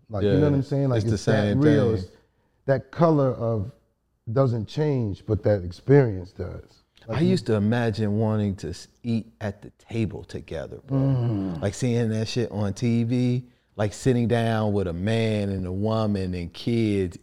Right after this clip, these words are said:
Speaker 2: eating and having, like, the, the portions of food on the table and people talking about their day.
Speaker 1: Jay, I would even, look, I'll take you one even further. That's why I actually look for myself, because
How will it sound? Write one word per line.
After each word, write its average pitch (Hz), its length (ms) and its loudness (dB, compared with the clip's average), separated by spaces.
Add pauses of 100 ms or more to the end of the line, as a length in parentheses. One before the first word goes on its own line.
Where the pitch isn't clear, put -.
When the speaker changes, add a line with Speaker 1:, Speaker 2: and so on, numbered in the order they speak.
(120)
Speaker 2:
eating 104 580 0
and 80 120 -8
having, 104 440 -2
like, 101 260 -2
the, 95 320 -2 (280)
the 104 100 -2
portions 117 520 4
of 101 120 0
food 123 400 2
on 113 180 0
the 107 80 0
table 107 480 2
and 87 80 -4
people 101 240 0
talking 120 480 -2
about 107 300 0
their 104 140 0
day. 120 420 0 (380)
Speaker 1:
Jay, 160 160 6
I 165 100 0
would 208 180 2
even, 156 300 2
look, 151 260 4
I'll 156 140 -2
take 143 240 -2
you 143 80 2
one 139 200 0
even 123 200 0
further. 127 360 2
That's 123 280 0
why 147 240 0
I 131 180 -4
actually 123 260 0
look 120 220 2
for 120 100 -2
myself, 113 480 2
because 110 360 0